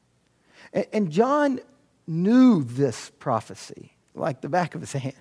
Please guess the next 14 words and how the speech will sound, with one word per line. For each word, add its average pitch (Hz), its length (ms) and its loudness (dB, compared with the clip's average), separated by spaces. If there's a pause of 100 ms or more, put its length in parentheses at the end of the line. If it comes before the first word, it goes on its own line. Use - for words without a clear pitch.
(1080)
And 175 100 -2
so 226 120 2
when 190 220 0
John 247 440 0
is 185 180 -2
writing 220 500 0
in 190 140 0
Revelation, 175 760 2 (320)
he 185 180 -2
is 147 240 -4 (640)
deliberately 160 1080 0 (160)
echoing 131 760 -2 (100)
Isaiah's 170 680 0
vision 123 600 -2